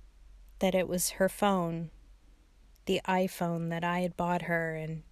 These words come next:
kept on our plan, had pinged a location, which led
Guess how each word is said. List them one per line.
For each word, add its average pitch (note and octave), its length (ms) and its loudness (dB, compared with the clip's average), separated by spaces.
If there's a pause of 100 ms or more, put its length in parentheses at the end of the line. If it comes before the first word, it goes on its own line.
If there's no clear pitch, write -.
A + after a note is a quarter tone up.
(120)
kept - 300 -4
on E3 280 -4
our E3 160 -2
plan, D#3+ 640 -6 (1600)
had F#3 260 -2
pinged A3 340 4
a G3 80 4
location, E3+ 960 0 (1600)
which F3+ 400 -4
led E3+ 240 2